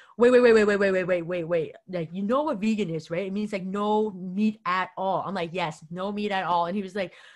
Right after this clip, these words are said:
"Okay, babe, like, you know, I totally support you, but, like, like, I don't have to do it with you, right? Like, you, you, you do it. Like, I don't have to do it." I'm like, No, you don't have to do it with me at all, but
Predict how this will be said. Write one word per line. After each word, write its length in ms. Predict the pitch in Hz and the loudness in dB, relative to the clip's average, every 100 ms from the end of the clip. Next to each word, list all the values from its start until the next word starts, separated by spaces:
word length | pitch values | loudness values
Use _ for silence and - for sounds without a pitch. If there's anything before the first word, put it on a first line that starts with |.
| - _ _ _ _ _ _ _ - | -20 _ _ _ _ _ _ _ -2
"Okay, 340 | 269 - 233 | -2 -2 -6
babe, 200 | 220 196 | -6 -6
like, 140 | 190 185 | -8 -6
you 80 | 220 | -6
know, 240 | 233 - _ _ - | -8 -10 _ _ -8
I 100 | 214 | -6
totally 280 | 233 240 | -2 -2
support 360 | 226 240 214 214 | -4 -8 -6 -4
you, 360 | 240 254 285 302 _ | -4 -6 -8 -14 _
but, 140 | 185 | -6
like, 420 | 190 190 175 165 _ _ _ _ _ | -6 -6 -6 -8 _ _ _ _ _
like, 220 | 190 175 - | -10 -10 -6
I 60 | 208 | -4
don't 120 | 247 | -4
have 180 | 208 208 | -4 -6
to 60 | 190 | -6
do 140 | 196 | -6
it 40 | 175 | -4
with 160 | 190 170 | -6 -8
you, 140 | 135 | -10
right? 320 | - 147 170 - | -10 -10 -8 -4
Like, 160 | 165 170 | -4 -4
you, 140 | 208 | -6
you, 300 | 170 202 220 | -6 -4 -4
you 200 | 175 233 | -2 -2
do 220 | 226 226 214 | -2 0 0
it. 100 | 185 | 0
Like, 160 | 175 | 0
I 80 | 180 | 0
don't 120 | 247 | 0
have 100 | 233 | 0
to 60 | 196 | -2
do 100 | 175 | -4
it." 20 | |
I'm 80 | 160 | -4
like, 120 | 170 | -4
No, 140 | 208 294 | -4 -4
you 100 | 285 | -6
don't 120 | 311 | -8
have 120 | 339 | -10
to 80 | - | -10
do 100 | 254 | -8
it 20 | 247 | -6
with 140 | 240 | -6
me 120 | 247 | -6
at 80 | 214 | -4
all, 240 | 247 240 | -2 -2
but 260 | 190 175 | 0 -4